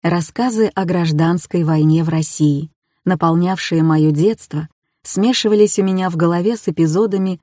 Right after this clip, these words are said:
раздиравшего Испанию братоубийственного конфликта между франкистами и республиканцами. Там, на полях сражений обеих войн,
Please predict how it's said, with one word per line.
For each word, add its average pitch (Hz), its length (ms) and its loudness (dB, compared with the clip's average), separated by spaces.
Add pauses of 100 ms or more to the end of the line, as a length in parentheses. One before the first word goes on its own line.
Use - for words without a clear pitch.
(200)
раздиравшего 185 840 -2
Испанию 214 840 -4 (240)
братоубийственного 185 1300 -2
конфликта 180 800 -6 (320)
между 160 320 0
франкистами 180 960 -2 (180)
и 196 80 -6
республиканцами. 160 1120 -4 (920)
Там, 202 380 -4 (220)
на 170 140 0
полях 208 320 -2
сражений 180 800 0
обеих 165 540 -2
войн, 208 420 0